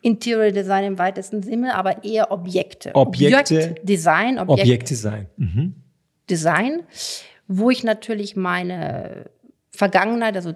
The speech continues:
Speaker 1: Automobil natürlich, die ich nicht ablegen kann, ähm, mit einfließen lasse,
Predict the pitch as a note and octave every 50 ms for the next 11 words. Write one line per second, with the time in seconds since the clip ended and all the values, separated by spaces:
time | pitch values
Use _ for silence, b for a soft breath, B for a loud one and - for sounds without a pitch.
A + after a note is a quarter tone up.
0 | - - _ - - F#3+ G3 G3 - G#3 G3 F#3 F#3 G3+ G3 G#3+ A#3 B3 A#3 A3
1 | A3+ A#3 A3+ A3 A3 G#3+ - F#3 E3+ E3+ - D3+ D3+ - B2+ - - F#3+ F3+ F#3
2 | F#3+ - - F#3+ A3 C4 D#4 E4 B B B B B B B B B B - G3
3 | F#3+ F#3+ F#3 F#3 F#3 F#3 F#3 F3+ F3+ F3 F3 F3 F3+ - - - - - - -
4 | A3 G#3 G#3+ A3+ A3+ - - E3+ G3+ A#3 C#4 D#4 D4+ - - C4 C#4 D4+ D4+ -
5 | - D#4 D4 D#4 D#4 - -